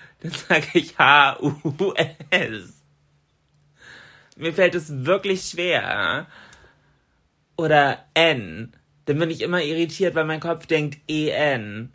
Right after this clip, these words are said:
und nicht nur N wie Nordpol. Und das kann ich auch nicht.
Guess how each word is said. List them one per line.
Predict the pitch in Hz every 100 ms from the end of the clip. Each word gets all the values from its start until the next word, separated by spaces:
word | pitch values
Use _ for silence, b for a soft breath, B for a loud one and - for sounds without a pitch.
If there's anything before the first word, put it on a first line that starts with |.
| -
und | 147 151
nicht | 147 - -
nur | 147 147 - 156
N | 147 143 131
wie | 139
Nordpol. | 139 139 131 - 127 104 71 85 104 123 131 _ _ _ _ _ _ _ _ _ _ -
Und | 226 233 196
das | 202 -
kann | 180
ich | 175 160
auch | 180 160
nicht. | 127 123 160 202